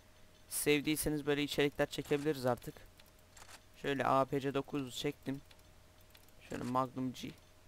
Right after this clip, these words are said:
Böyle videoların gelmesini istiyorsanız da videoya like atıp abone olmayı unutmayalım. Şöyle yine hepsine Magnum koyacağım beyler. Aynen, Adana, M altı yüz üç Adana.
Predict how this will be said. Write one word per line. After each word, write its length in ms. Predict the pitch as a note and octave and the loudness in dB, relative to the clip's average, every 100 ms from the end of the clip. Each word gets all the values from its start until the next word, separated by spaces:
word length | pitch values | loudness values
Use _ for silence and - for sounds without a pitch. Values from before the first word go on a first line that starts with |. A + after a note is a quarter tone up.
| - - - - - | -20 -20 -20 -10 2
Böyle 240 | D3 D3+ | 4 4
videoların 400 | C#3 D3 D3 C#3 | 2 2 2 2
gelmesini 400 | C3+ C3+ C#3 D3 | 0 -2 -4 -6
istiyorsanız 580 | C#3+ - D3+ D3+ D3 C#3 | -6 -2 -2 0 -2 0
da 160 | D#3 D#3+ - - - - - - - | -2 -2 -18 -20 -20 -20 -20 -10 -4
videoya 360 | D3 D3 C3 | 2 2 4
like 220 | C#3 C#3 | 4 2
atıp 180 | C3+ - | -4 -2
abone 240 | C3 C3+ C#3+ | 0 2 0
olmayı 220 | C#3+ C#3+ | 2 0
unutmayalım. 440 | - - C#3+ D3 - - - - - - - - - | -4 -4 -4 -4 -10 -20 -20 -20 -20 -20 -20 -20 -14
Şöyle 240 | - D3+ | 0 2
yine 320 | D3 D3 D#3 E3 | 2 2 2 0
hepsine 420 | - - D3 - - | 0 2 2 2 -2
Magnum 340 | C#3 D3 C#3 B2+ | 0 0 0 -4
koyacağım 480 | - A#2+ A#2 A#2+ | 0 0 0 -2
beyler. 220 | A#2+ B2+ - - - - - - - | -2 -4 -8 -18 -20 -20 -20 -20 -10
Aynen, 220 | - - - | -6 -4 2
Adana, 340 | B2+ B2+ B2 | 2 2 0
M 300 | - B2 B2+ | 0 -2 0
altı 240 | C3 - | -2 -2
yüz 100 | C3 | -8
üç 160 | C3 - | -8 -2
Adana. 340 | B2+ B2+ B2+ | -2 0 -4